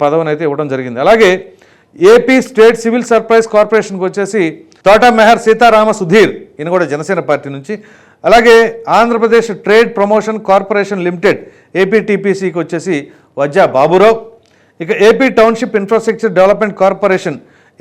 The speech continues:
ఏపీ టిడ్కోకి వచ్చేసి వేణుమలపతి అజయ్ కుమార్, ఈయన కూడా జనసేన పార్టీ నుంచి. So, ఈ విధంగా ఈ ఇరవై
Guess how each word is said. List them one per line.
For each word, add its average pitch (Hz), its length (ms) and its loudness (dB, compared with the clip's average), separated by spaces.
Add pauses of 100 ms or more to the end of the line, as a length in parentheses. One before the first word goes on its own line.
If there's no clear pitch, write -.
ఏపీ 190 160 0 (100)
టిడ్కోకి 196 400 0
వచ్చేసి 190 380 -2 (760)
వేణుమలపతి 214 580 2 (180)
అజయ్ 190 280 0
కుమార్, 165 320 2 (800)
ఈయన 202 140 0 (100)
కూడా 190 180 2 (300)
జనసేన 190 340 -2 (120)
పార్టీ 151 240 -2
నుంచి. 113 220 -12
So, 240 60 2 (140)
ఈ 233 120 -2
విధంగా 240 320 2 (640)
ఈ 247 40 0 (180)
ఇరవై 233 240 2